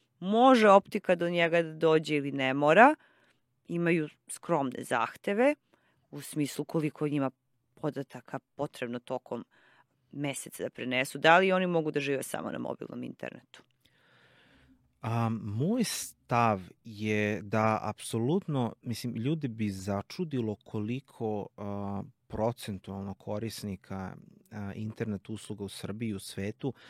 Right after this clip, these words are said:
Speaker 2: mogu da žive na mobilnom internetu. I šta više, ja lično sam, a, jedan period, a, da kažem, od dve hiljade osamnaeste pa do dve hiljade dvadeset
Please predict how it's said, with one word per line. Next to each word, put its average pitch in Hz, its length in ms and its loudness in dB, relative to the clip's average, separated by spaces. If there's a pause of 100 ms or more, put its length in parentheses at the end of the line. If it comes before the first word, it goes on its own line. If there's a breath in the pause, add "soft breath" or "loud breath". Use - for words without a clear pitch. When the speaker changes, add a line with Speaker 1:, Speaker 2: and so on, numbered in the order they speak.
(240 loud breath)
Speaker 2:
mogu 110 320 0
da 98 140 -4
žive 98 640 -6
na 95 240 -10
mobilnom 92 500 -6
internetu. - 800 -20
I 98 260 -10
šta - 200 -8
više, 123 340 -6
ja 123 300 2
lično 107 520 -6
sam, 101 420 -8 (440 loud breath)
a, 95 220 -4
jedan 107 360 -2
period, 107 840 -6
a, 98 460 -6 (380)
da 107 180 -10
kažem, 101 440 -8
od 95 240 -12 (600)
dve 110 200 -6
hiljade 107 440 -6
osamnaeste 101 680 -10
pa - 160 -20
do 104 140 -18
dve 101 220 -14
hiljade 101 300 -12
dvadeset 101 480 -10